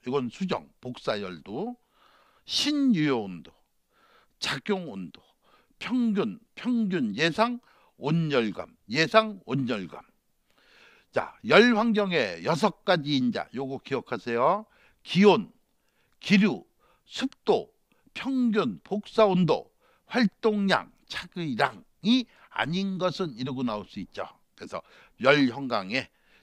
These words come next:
여섯 가지 요소. 이제 뭐가 나올지를 몰라. 뭐가 나올지는 모르는 거야. 시-, 시-, 야, 일 과목이 안전관리잖아. 그러니까 뭐가 나올지 모르니까 어쨌든, 어, 우리 예, 평균 예상 온 열감,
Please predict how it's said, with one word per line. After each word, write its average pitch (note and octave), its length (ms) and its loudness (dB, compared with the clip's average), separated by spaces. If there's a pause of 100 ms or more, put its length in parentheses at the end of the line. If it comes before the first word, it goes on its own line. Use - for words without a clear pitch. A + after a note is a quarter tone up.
여섯 G#2+ 360 -4
가지 G#2+ 240 -4
요소. F#2+ 200 -12
이제 D3 180 -2
뭐가 G3 380 2
나올지를 G#3+ 420 0
몰라. B2 560 4 (1120)
뭐가 D3+ 240 -2
나올지는 C#3+ 400 -2
모르는 A#2+ 380 -8
거야. G2 420 -6 (420)
시-, B3+ 220 -4
시-, - 320 -14
야, D#3+ 80 -2
일 F#3 220 0
과목이 D3+ 340 2
안전관리잖아. G2+ 1120 -6 (920)
그러니까 C#3 180 4
뭐가 E3 260 2
나올지 D#3 360 0
모르니까 C3+ 720 -4 (300)
어쨌든, C#3+ 680 0 (320)
어, E2 600 -12
우리 B2+ 260 -2 (540)
예, D3+ 160 2
평균 F#3 600 -2
예상 F#3 500 2
온 B2+ 360 -2
열감, A2+ 440 -2